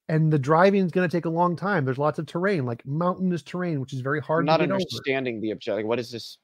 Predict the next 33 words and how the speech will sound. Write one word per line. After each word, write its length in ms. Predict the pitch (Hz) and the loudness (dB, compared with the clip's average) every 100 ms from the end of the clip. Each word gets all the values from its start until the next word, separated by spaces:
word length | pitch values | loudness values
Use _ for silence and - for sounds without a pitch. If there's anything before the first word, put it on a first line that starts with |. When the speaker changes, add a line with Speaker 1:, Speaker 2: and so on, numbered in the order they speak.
| _ _ | _ _
Speaker 2:
What, 180 | - 214 | -4 0
Speaker 1:
It's 60 | 196 | 2
Speaker 2:
what 120 | 180 | 4
Speaker 1:
going 140 | 202 220 | 6 6
Speaker 2:
bears 80 | 220 | 4
Speaker 1:
to 60 | |
Speaker 2:
on 60 | 214 | 4
Speaker 1:
take 140 | 208 | 4
Speaker 2:
this? 140 | 185 185 226 | 2 2 2
Speaker 1:
weeks 180 | 185 | 0
to 80 | - | 0
get 160 | 196 185 | 2 2
resources 540 | 190 214 196 180 175 | 2 0 0 -2 -2
from 180 | - 175 | 0 2
America 580 | 170 160 190 180 147 151 | 4 4 4 4 4 2
with 140 | 143 | 2
lots 220 | 147 156 | 2 2
of 80 | 151 | 0
arable 240 | 160 156 147 | 2 2 2
land 260 | 156 147 | 2 2
to 60 | 135 | 0
places 180 | 151 143 | 0 6
Speaker 2:
Well, 60 | |
that 140 | 165 147 | 8 8
Speaker 1:
with 40 | |
Speaker 2:
means 160 | 160 170 | 6 4
Speaker 1:
no 40 | |
Speaker 2:
we 60 | 180 | 4
Speaker 1:
arable 140 | 147 127 | 4 4
Speaker 2:
can't 140 | 123 | 2
Speaker 1:
land. 80 | 117 | 2
Speaker 2:
do 140 | 127 | 4
it 120 | 156 | 4